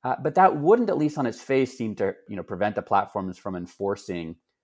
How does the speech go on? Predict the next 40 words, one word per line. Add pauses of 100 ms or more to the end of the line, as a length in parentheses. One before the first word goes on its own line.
(180)
viewpoint
neutral
rules.
So,
for
example,
if
the
platforms
had
rules, (760)
uh,
that
protected (500)
minors
on
the
basis
of
their
status
as
minors
and
not
on
the
basis
of
the
content
of
speech
or
on
the
viewpoint
of
speech,
then,